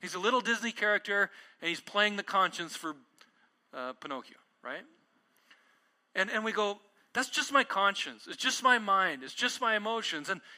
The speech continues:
yeah, there, there are times it could very well be that. But we've got to wrestle with the difference and begin to mature ourselves to distinguish the difference. Because you know what the Holy Spirit does to Jiminy Cricket sometimes?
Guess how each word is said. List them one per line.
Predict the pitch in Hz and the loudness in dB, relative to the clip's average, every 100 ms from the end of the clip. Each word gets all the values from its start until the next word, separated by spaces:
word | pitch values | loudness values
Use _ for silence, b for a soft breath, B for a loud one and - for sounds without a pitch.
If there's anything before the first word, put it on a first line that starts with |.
| B | B
yeah, | 277 277 | -8 -4
there, | 247 226 | -4 -4
there | 220 | -4
are | - | -4
times | - 262 233 | -4 -6 -6
it | |
could | 233 175 | -8 0
very | 233 254 | 0 0
well | 220 196 | -4 -6
be | 214 320 | -6 -6
that. | 285 139 - _ b b b | -6 -8 -8 _ b b b
But | 247 | -4
we've | 240 226 | -4 -4
got | - 262 285 - | 4 6 6 2
to | 247 | -8
wrestle | 190 175 233 - 226 | -6 -2 -2 -4 -8
with | 202 - | -8 -10
the | |
difference | 156 185 - 214 156 | -6 -6 -4 -4 -4
and | 214 | -8
begin | 196 202 214 | -8 -6 -8
to | - | -8
mature | 202 - 233 247 | -12 -10 -4 -2
ourselves | 233 - 170 165 - B B | -2 -4 -4 -4 -6 B B
to | 202 | -10
distinguish | 185 190 262 269 254 | -8 -6 -6 -4 -6
the | - | -6
difference. | 165 165 135 - B B | -4 -4 -6 -10 B B
Because | 196 214 | -6 0
you | |
know | 247 | 0
what | - | 0
the | 226 | -2
Holy | 262 262 | -4 -4
Spirit | - 247 269 | -6 -2 0
does | 226 240 | 2 -2
to | 233 | -2
Jiminy | - 240 233 | -6 -4 -4
Cricket | - 226 262 | -4 -4 -2
sometimes? | 269 262 269 302 | -6 -2 0 -2